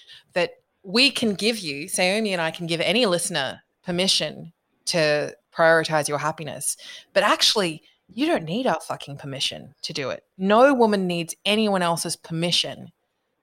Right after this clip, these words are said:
to make choices in her life that will lead to her,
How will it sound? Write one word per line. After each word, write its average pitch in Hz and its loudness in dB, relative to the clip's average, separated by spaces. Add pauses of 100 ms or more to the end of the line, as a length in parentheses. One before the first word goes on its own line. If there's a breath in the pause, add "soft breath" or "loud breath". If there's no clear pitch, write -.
(260)
to 196 2
make 190 2
choices 196 0
in 170 -4
her 165 -2
life 151 -6
that 156 -2
will 151 -2 (500 soft breath)
lead 180 2
to - -4
her, 156 0